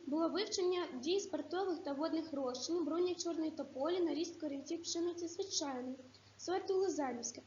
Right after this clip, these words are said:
а також створення препарату бруньок чорної тополі. Завданням дослідження було:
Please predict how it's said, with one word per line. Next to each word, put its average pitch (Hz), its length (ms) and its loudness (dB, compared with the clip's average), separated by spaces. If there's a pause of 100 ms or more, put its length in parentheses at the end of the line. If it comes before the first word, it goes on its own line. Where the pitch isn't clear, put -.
(200)
а 285 100 -2
також 320 280 0
створення 269 380 -2
препарату 262 540 -4
бруньок 320 380 0
чорної 285 400 -2
тополі. - 520 -8 (1300)
Завданням 370 520 0
дослідження 359 600 2
було: 294 340 -4